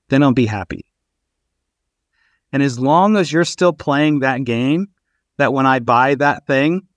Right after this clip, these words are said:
or I go on that vacation and take those pictures, that at that point, I'll finally be happy,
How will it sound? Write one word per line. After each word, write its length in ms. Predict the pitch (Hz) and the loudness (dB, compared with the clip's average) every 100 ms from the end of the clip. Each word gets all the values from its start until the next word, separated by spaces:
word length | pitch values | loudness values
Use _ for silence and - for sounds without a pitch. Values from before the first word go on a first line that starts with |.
| _ - | _ -6
or 180 | 131 131 | 0 2
I 80 | |
go 240 | 123 123 131 | 2 0 2
on 100 | 139 | 2
that 140 | 131 | 0
vacation 480 | 123 131 131 131 147 | -2 -2 0 0 -2
and 100 | 131 | -2
take 200 | 135 127 | -2 -2
those 180 | 131 123 | -2 -2
pictures, 680 | - 135 - 165 196 - - - | -4 -4 -4 -4 -6 -10 -12 -2
that 120 | 120 | -2
at 140 | 107 | 0
that 260 | 123 139 - | 0 0 -2
point, 420 | 135 139 175 - _ _ | -2 0 0 -4 _ _
I'll 120 | - 117 | -4 -2
finally 480 | 139 123 139 135 | 0 0 2 0
be 160 | 127 131 | 0 0
happy, 480 | 127 131 180 196 | 0 0 0 -2